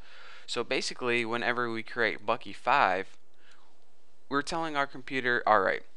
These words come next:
Bucky is gonna be holding five different values, so compiler, go ahead and set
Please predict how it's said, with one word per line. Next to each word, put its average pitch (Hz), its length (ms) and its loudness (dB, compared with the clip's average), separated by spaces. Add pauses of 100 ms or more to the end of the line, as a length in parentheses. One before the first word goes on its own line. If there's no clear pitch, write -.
(360)
Bucky 160 500 2
is 107 140 -4
gonna 113 180 -2
be 107 80 -2
holding 110 340 -2
five 135 600 2
different 110 360 -4
values, 101 520 4 (200)
so 104 560 4
compiler, 147 640 0 (200)
go 123 200 4
ahead 143 320 4
and 104 200 -2
set 113 360 2